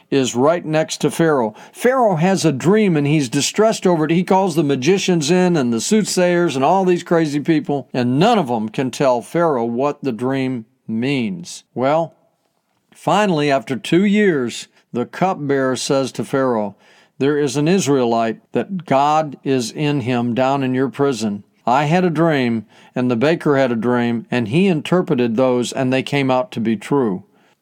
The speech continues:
And so Pharaoh calls up Joseph from the prison to the palace. And listen to what it says.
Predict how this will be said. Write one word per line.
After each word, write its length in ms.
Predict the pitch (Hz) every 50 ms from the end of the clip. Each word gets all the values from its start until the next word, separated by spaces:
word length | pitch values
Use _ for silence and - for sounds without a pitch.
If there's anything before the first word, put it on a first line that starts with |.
| _ _ 135
And 160 | 135 135 123
so 300 | - - 160 143 135 127
Pharaoh 460 | 120 - - 170 196 214 214 202 196
calls 500 | - - - 160 165 160 160 160 147 - - -
up 400 | 143 147 131 110 - - - 135
Joseph 560 | 107 113 139 147 147 143 - - 123 107 98
from 380 | - - - 143 139 139 143 139
the 60 | 127
prison 640 | - - - 151 160 160 135 110 117 107 95 95 95 - _ _ _ _ _
to 100 | - 135
the 100 | 127 139
palace. 600 | 123 - 151 156 156 151 131 101 87 92 - -
And 120 | 123 123 131
listen 280 | 143 156 160 208 226
to 20 | 226
what 140 | 233 240 254
it 100 | 220 -
says. 480 | - 240 240 226 196 117 101 - -